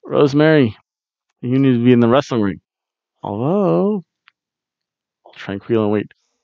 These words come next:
Then it was, oh, that's right. There was no real,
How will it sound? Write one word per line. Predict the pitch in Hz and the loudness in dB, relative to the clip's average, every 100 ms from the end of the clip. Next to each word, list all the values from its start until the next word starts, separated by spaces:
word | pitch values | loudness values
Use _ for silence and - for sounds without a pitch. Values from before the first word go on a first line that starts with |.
| _ _ _ | _ _ _
Then | 151 165 | 0 2
it | 170 | 4
was, | 143 135 117 - - - | 4 2 0 -8 -12 -2
oh, | 226 | 0
that's | 220 208 180 | 2 0 0
right. | 247 135 | 0 0
There | 220 | -2
was | 277 - | -4 -4
no | 220 233 | 0 4
real, | 196 233 233 226 | 4 6 4 0